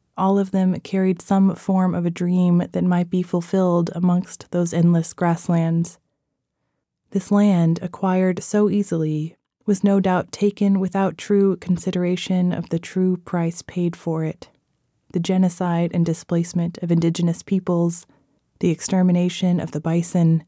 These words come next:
the plummet of biodiversity. Before eighteen eighty, reservation lands had spanned a hundred and thirty-eight million acres. New policies stripped all but forty-eight million acres.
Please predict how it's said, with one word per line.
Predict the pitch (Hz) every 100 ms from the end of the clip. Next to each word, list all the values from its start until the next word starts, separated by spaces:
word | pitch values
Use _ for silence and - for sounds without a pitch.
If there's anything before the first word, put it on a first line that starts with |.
| _ _ _ _ -
the | 175
plummet | 190 190 185 - -
of | 175
biodiversity. | 165 165 165 160 170 170 - 175 170 170 170 _ _ _ _ _ _ _ _ _ -
Before | 208 - 220
eighteen | 220 190 - 202 190
eighty, | 185 185 185 180 185 _ _
reservation | - 196 202 196 190 - 185
lands | 180 170 175 170 170
had | 180 170
spanned | - 190 196 196 190
a |
hundred | 170 196 202 196
and | 175
thirty-eight | 180 180 185 175 175 175
million | 175 175 175 165
acres. | 170 175 165 165 - - _ _ _ _ _ _ _ _ _ -
New | 214 208
policies | 196 185 185 175 185 175 -
stripped | - - 185 -
all | 196 180 180
but | 170 -
forty-eight | - 185 180 - 190 180
million | 170 160 156
acres. | 160 - 160 160 -